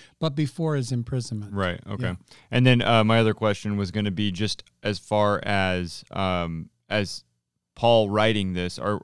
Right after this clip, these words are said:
Speaker 2: are we, I guess you kinda just answered that, but are we to the point where Paul has, so he hasn't been imprisoned yet, has he, what the, what was the timeline from the road to Damascus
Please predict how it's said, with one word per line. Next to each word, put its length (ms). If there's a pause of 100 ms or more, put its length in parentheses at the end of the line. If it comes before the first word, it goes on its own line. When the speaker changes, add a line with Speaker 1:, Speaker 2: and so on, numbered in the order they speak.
Speaker 2:
are 120
we, 420
I 220
guess 200
you 80
kinda 200
just 180
answered 300
that, 160
but 100
are 160
we 340
to 140
the 80
point 320
where 140
Paul 520 (300)
has, 720
so 140
he 60
hasn't 260
been 120
imprisoned 440
yet, 240 (380)
has 220
he, 840 (1080)
what 300
the, 100
what 160
was 80
the 80
timeline 420
from 140
the 100
road 220
to 60
Damascus 600